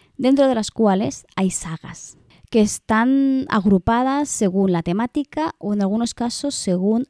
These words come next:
los personajes protagonistas. La mayor, la mayoría de las veces es por el personaje protagonista. La mayoría te van a decir que empieces por la primera novela de Terry Pratchett, que es El color de la magia, y vengo a decirte que no, que El color de la magia es la peor novela de Terry Pratchett.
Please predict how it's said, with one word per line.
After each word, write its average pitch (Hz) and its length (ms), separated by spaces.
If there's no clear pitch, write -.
los 202 220
personajes 185 760
protagonistas. 160 800
La - 80
mayor, 247 340
la 247 100
mayoría 254 200
de 226 80
las 190 80
veces 190 400
es - 100
por - 140
el 170 60
personaje 165 340
protagonista. - 580
La 240 140
mayoría 254 280
te 320 60
van 302 120
a 269 80
decir 233 320
que 262 40
empieces 220 320
por 214 140
la 190 80
primera 175 320
novela 165 300
de 160 80
Terry 165 220
Pratchett, 285 320
que 226 80
es - 60
El 190 60
color 170 220
de 185 60
la 226 100
magia, 247 320
y 220 80
vengo 196 160
a - 20
decirte 220 320
que 185 120
no, 165 160
que 190 100
El 185 60
color 226 180
de 269 60
la 247 100
magia 233 340
es 247 120
la 202 100
peor 190 260
novela 175 280
de 170 100
Terry 160 220
Pratchett. - 480